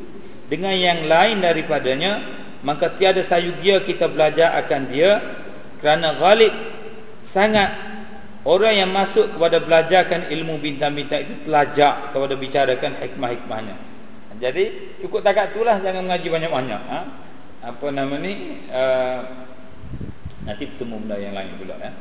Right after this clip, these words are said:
Ya? Ilmu kebal ada orang kita belajar. Ilmu kebal, ada ayat Quran.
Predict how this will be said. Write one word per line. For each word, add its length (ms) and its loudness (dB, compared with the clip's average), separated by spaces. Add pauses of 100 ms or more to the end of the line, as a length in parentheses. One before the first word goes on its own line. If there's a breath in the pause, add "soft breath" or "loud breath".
(360)
Ya? 80 -10 (1040)
Ilmu 240 -6
kebal 480 0
ada 160 -2
orang 240 -4
kita 80 -6
belajar. 480 -6 (1000)
Ilmu 320 -8
kebal, 160 -4
ada 320 -4
ayat 240 -4
Quran. 300 -6